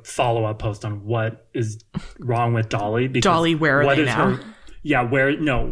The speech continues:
Speaker 1: where, what is Dolly's, like, misfit problem?
Speaker 2: Yes.
Speaker 1: 'Cause, you know, they all have obvious problems. So I went and tried to look. And so she said, you know, Corinne, that, um, Dolly's misfit problem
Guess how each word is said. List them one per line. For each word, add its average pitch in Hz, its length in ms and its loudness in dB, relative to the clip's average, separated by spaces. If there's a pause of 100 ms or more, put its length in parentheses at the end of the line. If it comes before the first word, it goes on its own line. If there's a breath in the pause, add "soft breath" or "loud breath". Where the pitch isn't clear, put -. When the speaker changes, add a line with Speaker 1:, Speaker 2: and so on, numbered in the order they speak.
Speaker 1:
where, 147 340 0
what 156 260 2
is 151 140 2
Dolly's, 123 560 0
like, 110 140 -2
misfit 113 560 -2
problem? - 540 -10 (100)
Speaker 2:
Yes. 165 160 0
Speaker 1:
'Cause, 147 120 0
you 160 60 4
know, 156 140 2
they 131 100 2
all 127 160 2
have 113 320 0 (480)
obvious 113 480 0
problems. 117 540 -6 (240 loud breath)
So 139 500 0 (140)
I 143 240 2
went 135 400 0
and 123 100 2
tried 117 220 -2
to 117 80 -8
look. 117 420 0
And 127 180 0
so 120 360 0 (240 loud breath)
she - 340 -4
said, 107 640 -2
you 117 140 -2
know, 104 240 -4
Corinne, 113 640 -2 (360 soft breath)
that, 117 520 -2
um, 110 520 -4 (220)
Dolly's 127 460 2
misfit 135 440 0
problem 110 680 -4